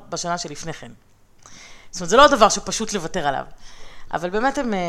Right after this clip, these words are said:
הם החליטו ביוזמתם לעשות את זה, אפילו לא, לא חייבו אותם, הם עשו את זה מעצמם. יש מקרים שמחייבים,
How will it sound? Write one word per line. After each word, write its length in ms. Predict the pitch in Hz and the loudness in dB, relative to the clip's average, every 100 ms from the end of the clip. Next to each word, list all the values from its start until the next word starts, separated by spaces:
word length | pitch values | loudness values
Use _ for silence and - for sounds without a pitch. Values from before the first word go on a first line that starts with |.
| 170 | -4
הם 60 | 175 | -6
החליטו 260 | 180 247 | -6 -6
ביוזמתם 480 | 208 185 165 175 190 | -2 -2 -2 -4 -4
לעשות 300 | 156 143 247 | -4 -6 -8
את 80 | 302 | -6
זה, 120 | 339 370 - - - | -6 -6 -10 -14 -12
אפילו 220 | - 247 | -6 -2
לא, 840 | 247 240 240 233 233 226 220 214 214 220 | 2 2 2 0 -2 -2 -2 -2 -4 -2
לא 100 | 240 | -2
חייבו 260 | 294 233 | 0 0
אותם, 200 | 247 170 | 0 0
הם 100 | 165 | -2
עשו 180 | 160 190 | -6 -6
את 100 | 196 | -6
זה 100 | 180 165 165 160 156 156 160 | -6 -6 -6 -8 -10 -12 -12
מעצמם. 380 | 165 165 - 185 160 | -10 -6 0 0 0
יש 160 | 175 | -6
מקרים 200 | 196 196 | -8 -8
שמחייבים, 640 | 196 196 - 175 180 320 | -6 -6 -6 -8 -6 -6